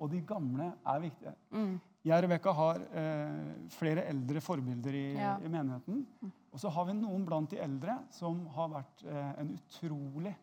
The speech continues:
Speaker 1: velsignelse for oss.
Speaker 2: Mm.
Speaker 1: Og for oss så har det blitt et sånt vitnesbyrd om familiens betydelse over generasjonene.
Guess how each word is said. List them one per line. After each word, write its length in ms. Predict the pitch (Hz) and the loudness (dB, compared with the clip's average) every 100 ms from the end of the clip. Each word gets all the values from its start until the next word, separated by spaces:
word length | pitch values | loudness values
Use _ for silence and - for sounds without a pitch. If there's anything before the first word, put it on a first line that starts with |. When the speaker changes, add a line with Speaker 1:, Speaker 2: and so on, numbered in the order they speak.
| _ | _
Speaker 1:
velsignelse 840 | 147 156 - - 135 117 120 123 165 | -8 -6 -6 -2 -2 -2 -4 -6 -6
for 120 | 180 | -4
oss. 300 | 208 - - _ - | -4 -8 -16 _ -2
Speaker 2:
Mm. 200 | 214 190 - _ _ _ | -2 -2 -6 _ _ _
Speaker 1:
Og 80 | 143 | -4
for 140 | 175 | 0
oss 320 | 196 - - 160 | 0 -2 -8 -2
så 80 | |
har 120 | 165 170 | 2 4
det 300 | 156 160 139 | 4 2 0
blitt 300 | 143 - 156 | -4 -6 -10
et 60 | |
sånt 200 | 143 131 131 | -6 -6 -4
vitnesbyrd 720 | 165 - 131 127 - 156 151 - | -6 -4 -6 -6 -2 -2 -4 -8
om 400 | 143 135 143 143 | -4 -2 -2 -4
familiens 840 | 139 175 170 151 127 120 139 160 - | -6 -4 0 0 -2 -4 -6 -6 -8
betydelse 760 | 165 - 156 127 117 117 - - | -12 -8 -6 -4 -6 -8 -12 -8
over 420 | 160 151 151 156 190 | 0 2 2 0 -2
generasjonene. 840 | 175 175 120 107 - 131 139 170 | -2 -2 -4 -6 -6 -2 0 0